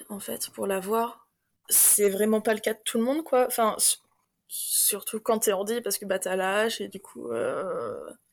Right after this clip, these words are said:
c'est en complément, on va dire, ce qu'on fait. Mais, euh, ouais, il y a une formation qui existe, parce que je connais des collègues qui le font, en effet,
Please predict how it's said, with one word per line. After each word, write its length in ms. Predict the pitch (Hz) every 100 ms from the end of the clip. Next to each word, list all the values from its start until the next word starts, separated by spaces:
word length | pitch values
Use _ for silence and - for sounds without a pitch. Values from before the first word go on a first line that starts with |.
| _ _ _
c'est 360 | - - -
en 100 | 190
complément, 460 | 190 196 220 226 269
on 20 |
va 140 | 226
dire, 180 | 208 240
ce 80 | -
qu'on 140 | -
fait. 240 | 220 269 - _ _ _ _
Mais, 220 | 220 214
euh, 240 | 202 202 202
ouais, 460 | 226 240 226 - -
il 60 |
y 60 | 220
a 60 | 240
une 100 | 247
formation 420 | 247 226 226 254
qui 160 | 247
existe, 500 | 214 202 214 269 - - -
parce 160 | 208
que 160 | - 202
je 160 | 185 190
connais 300 | - 202 214
des 100 | 214
collègues 300 | 202 208 -
qui 180 | -
le 180 | 185 180
font, 360 | 175 - 208 233
en 60 | 214
effet, 340 | 196 214 269